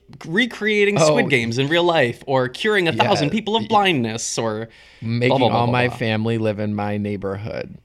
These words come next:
Speaker 2: Didn't you tell me a Mister Beast story about
Speaker 1: Oh, yeah,
Speaker 2: that?
Speaker 1: he made his Mister Beast neighborhood. Anyway, so he tweeted, uh, quote, "I was invited earlier this month to ride the Titanic submarine. I said no. Kind of scary that I could have been on it."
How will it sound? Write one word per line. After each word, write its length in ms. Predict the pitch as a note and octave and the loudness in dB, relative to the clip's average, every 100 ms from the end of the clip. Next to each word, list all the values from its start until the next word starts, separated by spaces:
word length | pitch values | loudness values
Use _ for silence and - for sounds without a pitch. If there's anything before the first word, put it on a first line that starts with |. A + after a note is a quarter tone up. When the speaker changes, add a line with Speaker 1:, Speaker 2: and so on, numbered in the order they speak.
| _ | _
Speaker 2:
Didn't 200 | A2+ B2+ | -4 -2
you 80 | C#3 | -2
tell 200 | C#3 D3 | -2 -4
me 140 | C3 B2+ | -2 -2
a 40 | |
Mister 320 | B2+ B2+ - | -4 -6 -6
Beast 220 | A#2+ B2 | -6 -8
story 280 | - B2 B2 | -6 -4 -2
about 140 | B2 B2+ | 0 4
Speaker 1:
Oh, 100 | D3+ | 6
yeah, 140 | E3+ | 6
Speaker 2:
that? 100 | C3 | 6
Speaker 1:
he 60 | C3+ | 4
made 180 | C#3+ | 4
his 140 | C3+ B2 | 4 2
Mister 300 | C#3 C#3 C3 | 0 0 -2
Beast 340 | A2 C3+ - | -2 -4 -4
neighborhood. 360 | B2 G#2+ G#2 - - - - - | -4 -4 -8 -12 -18 -20 -12 0
Anyway, 480 | E3+ G#3 C3 A#2 | 4 6 4 2
so 160 | A#2+ D#3+ | 0 -2
he 160 | C3+ D#3+ | -2 -4
tweeted, 480 | D#3+ D#3+ D3+ B2+ B2 - - _ _ _ | 0 2 2 -2 -6 -20 -20 _ _ _
uh, 220 | - B2 A#2+ | 0 0 0
quote, 840 | - - F3+ A#2 D#3+ - - - - _ _ _ _ _ _ | -6 4 4 6 0 -4 -8 -8 -12 _ _ _ _ _ _
"I 160 | - G#3 | 2 4
was 160 | A#3+ G3 | 6 6
invited 400 | F3 F3 E3+ - | 6 6 6 2
earlier 300 | E3 D#3+ D#3 | 0 2 2
this 180 | C#3+ C#3 | 0 2
month 300 | C#3+ C#3 - | 0 0 -6
to 140 | - | -2
ride 220 | C3 C3 | 2 2
the 80 | B2 | 0
Titanic 440 | - B2 C3+ A#2+ A#2 | -2 -2 0 -2 -2
submarine. 540 | C3 A#2 A#2 A2 A2+ - | -2 -2 -2 -4 -6 -4
I 60 | C3+ | -2
said 260 | C3 C3 A#2 | 0 -2 0
no. 300 | A#2 C3 A2+ | -2 -4 -8
Kind 260 | - A#2 | -8 -4
of 80 | B2 | -4
scary 380 | - - D3+ D3+ | -4 -2 0 0
that 120 | A#2 | 0
I 60 | A#2 | -2
could 160 | A2+ | -4
have 100 | A#2+ | -6
been 140 | A2+ B2+ | -4 -2
on 160 | C#3 C#3 | -2 -4
it." 140 | C3 | -6